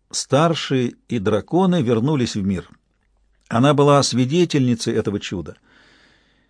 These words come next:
Теперь они заявят свои права на древний город Кельсингру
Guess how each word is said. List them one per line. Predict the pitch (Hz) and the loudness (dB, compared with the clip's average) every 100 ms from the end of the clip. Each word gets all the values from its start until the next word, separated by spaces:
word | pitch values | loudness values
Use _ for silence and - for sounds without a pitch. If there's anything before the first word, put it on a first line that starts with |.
| _ - | _ -8
Теперь | 110 160 | 0 4
они | 156 156 | 6 6
заявят | 143 143 160 151 131 | 6 6 6 4 2
свои | 131 131 | 2 2
права | - 131 135 151 | 4 2 4 4
на | 123 | 2
древний | 113 127 113 110 | 2 2 2 2
город | 120 104 | 0 -2
Кельсингру | - 107 - 165 190 170 175 | -2 -6 -2 0 0 0 -4